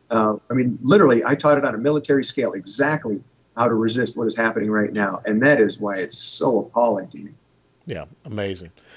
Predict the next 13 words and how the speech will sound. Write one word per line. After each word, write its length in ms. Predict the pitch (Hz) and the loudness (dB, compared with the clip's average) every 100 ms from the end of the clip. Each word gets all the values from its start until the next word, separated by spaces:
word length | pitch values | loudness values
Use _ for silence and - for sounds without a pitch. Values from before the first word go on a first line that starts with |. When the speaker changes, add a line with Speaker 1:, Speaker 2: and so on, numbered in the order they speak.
| - | -16
Speaker 2:
So, 240 | - 156 131 | 6 6 8
Ed, 400 | 160 185 190 - | 10 10 8 2
where 420 | 120 127 165 185 | 0 4 6 6
can 180 | 185 160 | 2 0
people 320 | 170 156 123 | 0 0 -2
follow 480 | - - 151 151 156 | -2 0 2 4 2
you 440 | 143 143 143 143 | 0 0 0 0
and 240 | - 123 120 | -2 -4 -2
your 200 | 123 117 | 0 0
campaign? 680 | - 123 113 - 131 135 127 | -2 -4 -4 -4 -4 -2 -2
What's 200 | 123 - | -4 -4
your 120 | 98 | -2
website, 720 | 117 131 131 - 131 123 | 2 2 0 -2 0 2